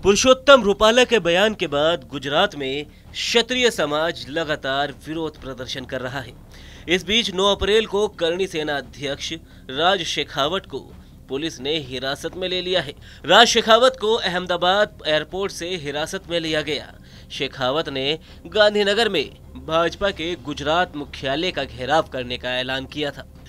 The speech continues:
गुजरात करणी सेना के अध्यक्ष राज शेखावत ने आज दोपहर कमलम को घेरने की धमकी दी थी।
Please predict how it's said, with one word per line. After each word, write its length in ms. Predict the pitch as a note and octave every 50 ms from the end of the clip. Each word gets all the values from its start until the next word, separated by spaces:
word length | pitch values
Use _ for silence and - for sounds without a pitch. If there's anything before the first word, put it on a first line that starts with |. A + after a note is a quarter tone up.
| - - -
गुजरात 340 | C#3 D#3+ E3+ G3 A#3 A#3+ A#3
करणी 240 | - A3 A3 A3 G#3+
सेना 280 | G#3+ G#3 G3 G#3 A3 A3
के 120 | A3 G3+
अध्यक्ष 460 | F#3+ E3+ D3 D3 E3+ F#3 F#3 - E3
राज 240 | D#3 D3 D#3+ F#3 F#3+
शेखावत 560 | - - E3+ D#3 - D3+ D3+ D#3+ F3+ G3 -
ने 260 | D#3+ C#3+ C#3+ D#3 E3+ - - - - - - -
आज 200 | F#3 G#3+ G#3+ F#3
दोपहर 500 | F3+ F#3 D#3+ F3 D#3 D3 D3 D#3 E3 E3+
कमलम 440 | - - - E3 E3 F3 F#3+ G3 F#3+
को 180 | - F3 D#3
घेरने 460 | C#3 C3 C3+ C#3 C#3 C#3 D#3 F3 F3+
की 140 | - D#3 D#3
धमकी 320 | C3+ D3 D3+ D3 - E3+ D#3+
दी 140 | D#3+ E3+
थी। 160 | E3 - C#3